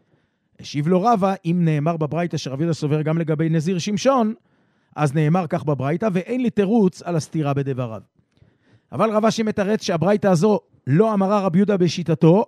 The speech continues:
אלא אליבא דרבי טרפוני. לשיטת רבי טרפון דאמר ששניים שהיו מהלכים בדרך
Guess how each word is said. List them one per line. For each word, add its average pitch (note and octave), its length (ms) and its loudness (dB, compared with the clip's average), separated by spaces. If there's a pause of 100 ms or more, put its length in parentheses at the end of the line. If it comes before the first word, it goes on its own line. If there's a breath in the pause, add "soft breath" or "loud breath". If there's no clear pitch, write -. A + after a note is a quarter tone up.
אלא F#3+ 240 2
אליבא G3+ 240 0
דרבי G3+ 300 0
טרפוני. E3+ 520 -2
לשיטת E3+ 400 -4
רבי F#3 180 -2
טרפון G3 340 -2
דאמר D#3+ 400 0
ששניים G3 380 -8
שהיו G3 180 -4
מהלכים G3 340 -4
בדרך E3+ 460 -2